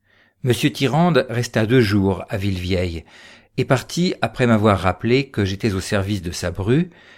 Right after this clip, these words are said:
et que je n'aurais plus à m'occuper des travaux de la ferme. Dès la première semaine, madame Alphonse avait fait transformer la chambre d'Eugène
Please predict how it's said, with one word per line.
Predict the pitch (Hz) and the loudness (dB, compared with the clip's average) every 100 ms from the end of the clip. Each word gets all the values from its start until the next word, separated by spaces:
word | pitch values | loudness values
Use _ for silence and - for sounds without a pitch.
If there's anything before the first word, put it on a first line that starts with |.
| _ _ | _ _
et | 131 | 0
que | 143 | 2
je | 117 | 2
n'aurais | 117 113 113 | 4 4 2
plus | - 147 | 2 2
à | |
m'occuper | 110 101 - 101 127 | 4 2 -4 -2 0
des | 95 - | 0 -6
travaux | - 98 113 | -4 -2 -2
de | 92 | -2
la | 90 | -4
ferme. | 82 - 78 62 73 - _ _ _ _ _ _ _ _ _ - - _ _ _ | -6 -8 -10 -10 -14 -20 _ _ _ _ _ _ _ _ _ -20 -20 _ _ _
Dès | 123 123 | 0 4
la | 139 | 4
première | 131 117 113 98 | 2 2 2 2
semaine, | - 113 120 165 170 165 _ _ _ - | -2 -2 0 2 0 -2 _ _ _ -4
madame | 113 107 | 0 4
Alphonse | 101 98 - 156 - - - | 4 2 -2 -2 -2 -6 -8
avait | 131 113 | -4 -4
fait | 107 107 | -2 -2
transformer | - 120 117 117 113 110 | -2 -4 -2 -4 0 0
la | 92 | -2
chambre | - 113 101 90 | -2 -2 0 -2
d'Eugène | 87 107 90 101 113 127 | 0 0 0 0 0 -4